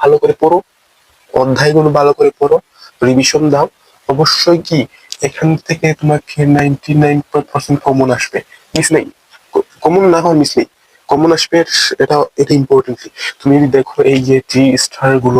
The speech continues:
আমরা কি করলাম, প্রোভাইড করলাম, একটা অধ্যায় শুধু ইম্পর্টেন্ট নেই, দ্বিতীয় অধ্যায় ইম্পর্টেন্ট আছে, but তুমি যদি পড়ো সিকিউ, এমসিকিউ তোমার জন্য ভালো, পড়াটা ভালো। আমি মনে করি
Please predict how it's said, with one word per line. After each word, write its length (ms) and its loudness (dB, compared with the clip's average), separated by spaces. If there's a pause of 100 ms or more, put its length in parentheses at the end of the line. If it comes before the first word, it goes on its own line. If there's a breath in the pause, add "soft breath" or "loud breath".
আমরা 200 -2
কি 120 -6
করলাম, 180 0 (100)
প্রোভাইড 340 -2
করলাম, 220 0 (680 soft breath)
একটা 380 -4
অধ্যায় 260 -2
শুধু 120 0 (100)
ইম্পর্টেন্ট 380 -4
নেই, 80 -10 (120)
দ্বিতীয় 260 -2
অধ্যায় 220 -10 (440 loud breath)
ইম্পর্টেন্ট 380 -2 (160)
আছে, 260 -2
but 160 -2
তুমি 200 -2
যদি 120 0 (160)
পড়ো 220 2 (120)
সিকিউ, 260 0 (120)
এমসিকিউ 420 -2 (520 loud breath)
তোমার 260 2
জন্য 120 0 (100)
ভালো, 140 -6 (1000)
পড়াটা 360 0
ভালো। 160 -2 (520 loud breath)
আমি 220 2
মনে 140 0
করি 100 2